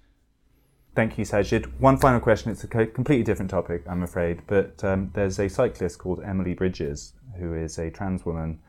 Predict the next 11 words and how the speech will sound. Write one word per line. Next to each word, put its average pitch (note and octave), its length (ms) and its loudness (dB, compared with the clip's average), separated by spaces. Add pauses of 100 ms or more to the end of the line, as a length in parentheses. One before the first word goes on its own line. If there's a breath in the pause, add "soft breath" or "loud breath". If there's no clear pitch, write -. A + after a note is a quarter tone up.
(260 soft breath)
who F#2 120 -4
is E2+ 140 -2
now F2 320 -2 (520 soft breath)
competing G2 640 -2 (180)
i-, F2+ 140 -10 (100)
against E2+ 440 -8
British E2+ 300 -6
cyclists - 640 -8
in D#2+ 340 -8
a D#2+ 280 -8
competition D#2+ 580 -10